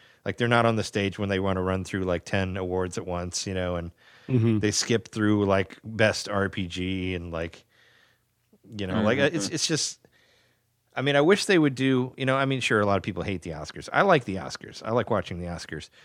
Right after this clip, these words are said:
Speaker 1: But they should do, like, what the Oscar does and actually do stuff about the shit that's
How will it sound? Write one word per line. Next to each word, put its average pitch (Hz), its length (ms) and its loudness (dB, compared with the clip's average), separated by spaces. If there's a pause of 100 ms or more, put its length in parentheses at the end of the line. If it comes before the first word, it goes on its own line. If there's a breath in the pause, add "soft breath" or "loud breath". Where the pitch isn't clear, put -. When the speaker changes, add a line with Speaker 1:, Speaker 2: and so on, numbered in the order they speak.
(140 soft breath)
Speaker 1:
But - 100 -4
they 143 100 4
should 151 140 -2
do, 165 140 2
like, 160 160 2
what 156 100 0
the 139 120 0
Oscar 139 320 0
does 98 380 -2
and 117 160 0
actually 117 320 -2
do 107 280 -2
stuff - 320 -2
about 101 500 0 (400)
the 104 80 -2
shit - 320 -2
that's - 400 -10